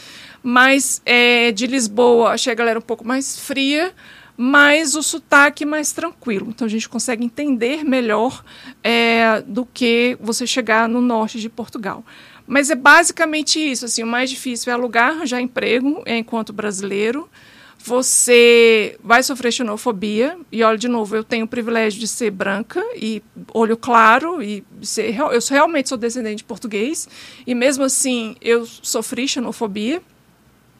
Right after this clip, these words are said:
É, é isso, mas a gente nunca foi xingado nem nada, então n-, nem eu nem ele a gente foi xingado na rua nem nada, só isso, uma vez ou outra. Eu sof-, sofri também uma xenofobia velada,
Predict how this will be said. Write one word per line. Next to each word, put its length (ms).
É, 640
é 180
isso, 180
mas 160
a 40
gente 180
nunca 200
foi 160
xingado 600
nem 180
nada, 380
então 500
n-, 300
nem 320
eu 160
nem 160
ele 140
a 40
gente 180
foi 160
xingado 480
na 140
rua 240
nem 140
nada, 340
só 300
isso, 400
uma 320
vez 300
ou 120
outra. 460
Eu 100
sof-, 300
sofri 300
também 220
uma 100
xenofobia 560
velada, 640